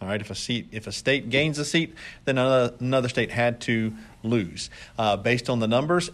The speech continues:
every state has the option to redistrict. Some have to. If you gain a seat,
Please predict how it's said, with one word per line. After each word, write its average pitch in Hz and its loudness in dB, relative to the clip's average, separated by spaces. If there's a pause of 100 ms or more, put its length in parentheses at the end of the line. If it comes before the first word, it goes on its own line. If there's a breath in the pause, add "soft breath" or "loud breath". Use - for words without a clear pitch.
every 139 4
state 131 4
has 120 0
the 120 2
option 131 2
to 117 -6
redistrict. 113 0
Some 139 2
have 151 2
to. 117 -2
If 113 -4
you 156 0
gain 139 2
a 127 -4
seat, 123 -2